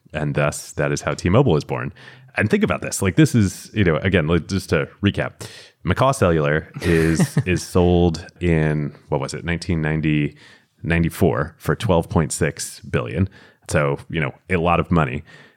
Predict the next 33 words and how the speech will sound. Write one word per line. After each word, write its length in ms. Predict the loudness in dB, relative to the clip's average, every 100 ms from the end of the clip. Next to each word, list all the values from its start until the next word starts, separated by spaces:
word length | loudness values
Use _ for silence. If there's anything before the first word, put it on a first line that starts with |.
| -2
Not 420 | 2 2 0 -2
that 220 | 0 2
much 280 | 2 2 2
longer, 320 | 2 4 4
two 140 | 2 2
thousand 300 | 4 6 6
one, 260 | 6 4
so 160 | 2 2
what's 160 | 2 0
that, 140 | 0
seven 240 | 0 2
years 240 | 4 4 4
later, 340 | 2 2 -2 -4 _ -6
uh, 380 | 0 2 2 0
the 160 | -2
protege 800 | 0 4 4 4 0 -2 -2 -4 -4
at 140 | -6
McCaw, 540 | -6 -4 -4 -2 -4 -4
you 100 | -6
know, 80 | -4
John 220 | -4 -4
Stanton 360 | -2 -4 -2 -4
and 140 | -4
his, 160 | -8 -6
and 140 | -6
his, 200 | -4 -6
and 120 | -8 -8
his 120 | -2
wife 180 | -4 0
Terry, 400 | 2 2 0 -4 -16 -16 _ _ -4
they 480 | 0 2 2 0 -6 _ _ _ -8
have 220 | -6 -6
created, 720 | -2 2 2 4 2 2 -2